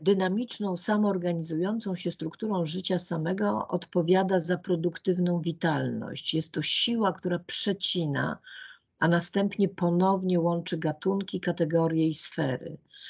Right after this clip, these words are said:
Zoocentryczny egalitaryzm jest dla mnie, czyli dla Braidotti,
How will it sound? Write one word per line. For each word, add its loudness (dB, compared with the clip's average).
Zoocentryczny 4
egalitaryzm 2
jest 4
dla 4
mnie, -2
czyli -6
dla -4
Braidotti, 0